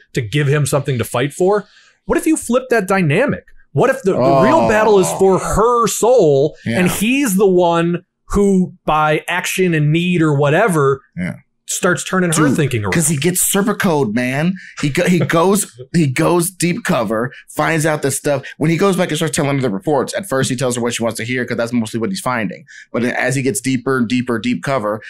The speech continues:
Speaker 2: he starts realizing that they're the freaking bad guys. And when you realize you're the bad guys, there's only so much that you can hold in, e-, even to her. And she starts maybe feeling it 'cause you got that little bit of force power, whatever, whatever the hell.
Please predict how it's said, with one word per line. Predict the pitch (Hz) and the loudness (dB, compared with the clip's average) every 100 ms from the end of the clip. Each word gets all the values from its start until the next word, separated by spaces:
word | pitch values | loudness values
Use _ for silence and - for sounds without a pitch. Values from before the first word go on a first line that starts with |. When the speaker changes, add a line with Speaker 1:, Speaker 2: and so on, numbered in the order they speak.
| - | -12
Speaker 2:
he | 135 | -6
starts | 143 120 | -4 -2
realizing | 113 139 120 113 113 | -2 0 0 -2 -2
that | 110 104 - - - | -4 -4 -8 -16 -6
they're | 131 135 | -2 0
the | 120 | 0
freaking | 117 - 131 120 | -2 -4 -4 -4
bad | 101 107 98 | -4 -4 -4
guys. | 101 85 90 | -4 -4 -4
And | |
when | 104 | -4
you | 104 | 0
realize | 123 135 123 104 | 2 2 0 0
you're | 120 | -2
the | 117 | 0
bad | 113 107 | -2 -2
guys, | 104 101 104 - - - | -2 -4 -4 -8 -14 -6
there's | 110 | -2
only | 131 | 0
so | 127 | 0
much | 120 120 | 0 -2
that | 110 107 | -4 -6
you | 113 | -6
can | 117 | -4
hold | 117 110 | -2 -2
in, | 113 101 95 | -2 -2 -6
e-, | 101 - - | -8 -12 -8
even | - 151 123 | -4 -2 -2
to | - | -4
her. | 135 120 | -2 -2
And | 98 104 | -2 -6
she | - 160 | -4 -2
starts | 147 113 - | -2 -2 -4
maybe | 117 104 - | -4 -4 -4
feeling | 135 139 143 | -2 -2 -2
it | 139 - - - | -4 -6 -12 -10
'cause | - 127 | -6 -4
you | |
got | 117 | -4
that | 120 101 | -4 -4
little | 117 107 | -2 -4
bit | 101 | -4
of | 117 | -4
force | 120 113 | -4 -4
power, | 120 117 | -2 0
whatever, | 123 131 - - | 0 -2 -4 -4
whatever | 185 175 127 | 0 0 -2
the | |
hell. | 113 | -4